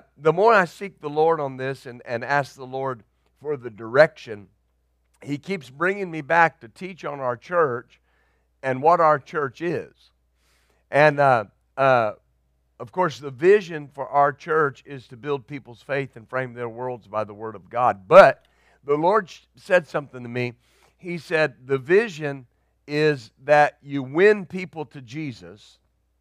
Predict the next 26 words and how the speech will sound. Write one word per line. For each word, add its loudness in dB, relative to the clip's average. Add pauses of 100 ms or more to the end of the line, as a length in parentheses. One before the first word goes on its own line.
(1200)
you -6
build 2
their 6
faith 2
and -14
frame -2
their 0
world 0
by 2
the -6
Word -8
of -16
God, -4 (580)
and 2
then -4
you -12
send -4
them -6
to -16
be -6
a 0
light 0
in -20
their -12
community." -16 (1700)
Amen. 0